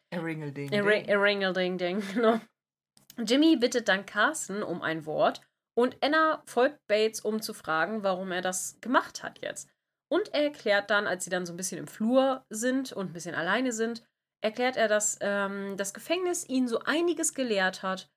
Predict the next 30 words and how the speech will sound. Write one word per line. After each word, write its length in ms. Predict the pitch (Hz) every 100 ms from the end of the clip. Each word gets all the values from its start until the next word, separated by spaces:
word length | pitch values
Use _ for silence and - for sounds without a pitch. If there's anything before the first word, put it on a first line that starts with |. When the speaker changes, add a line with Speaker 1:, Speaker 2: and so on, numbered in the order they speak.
| _ _ -
Speaker 2:
und 180 | 220
er 180 | 214 226
alles 260 | 294 359 -
tun 280 | - 233 208
wird, 300 | 208 220 220
um 160 | 214
für 200 | 208 202
Anna 200 | - 320
das 220 | 285 233 -
Leben 560 | 202 208 208 208 208
nur 180 | 220 220
ein 160 | 247 233 -
bisschen 500 | 349 - 339 320 269
besser 300 | 165 - 139
zu 140 | -
machen. 400 | 147 143 147 151 _ _ _
Dann 160 | 302 349
lächelt 360 | 226 - 185
er 280 | 175 175 180
und 260 | - 294 294
geht. 300 | 139 78 -
Und 160 | - 220
Anna 200 | 277 302
guckt 260 | 302 226 -
ihm 280 | 214 220
so 140 | 220 233
ein 40 |
bisschen 440 | 254 - 311 311 - - - _ -
verträumt 640 | 294 - - 285 330 359
hinterher. 640 | - 294 311 302 143 -